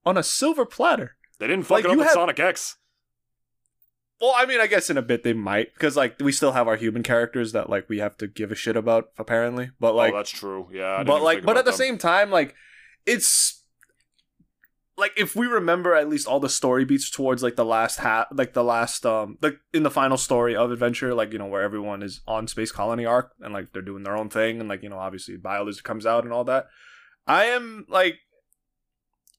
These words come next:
Speaker 1: as long as they hit all those beats, like, they literally just, they got a good movie on their hands. Like, as really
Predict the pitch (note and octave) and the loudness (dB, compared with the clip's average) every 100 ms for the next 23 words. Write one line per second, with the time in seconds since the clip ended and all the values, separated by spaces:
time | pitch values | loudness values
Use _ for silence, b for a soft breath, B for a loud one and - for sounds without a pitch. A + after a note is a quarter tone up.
0 | _ - A3+ D#4 G#4+ G4+ E4+ G#4+ G4 C#4 | _ -8 0 0 0 -2 -2 -2 0 0
1 | D#3 D#4+ E4 - G#2+ G#2+ D#3 A#2 A#2 D#3 | 0 -2 -2 -4 -8 -6 -6 -4 -4 -4
2 | D#3 C3+ C#3+ - _ _ - - G#3 D4+ | -6 -6 -10 -10 _ _ -6 -4 -2 -2
3 | C4+ B3 F4+ D#4+ A#2 G#2+ A#2+ D#3+ - - | -2 -2 -2 -2 -4 -2 -4 -6 -10 -20
4 | _ - C3 B2 b b b b b - | _ 0 2 0 b b b b b 0
5 | F#3 G#3 D#3 C3+ _ _ _ _ _ _ | 2 2 -4 -12 _ _ _ _ _ _
6 | _ _ F3 D#3 D3+ D#3 C#4 D#4+ D#4 B3 | _ _ _ -20 -10 0 0 0 -6 -8
7 | F3+ C3 | -8 -14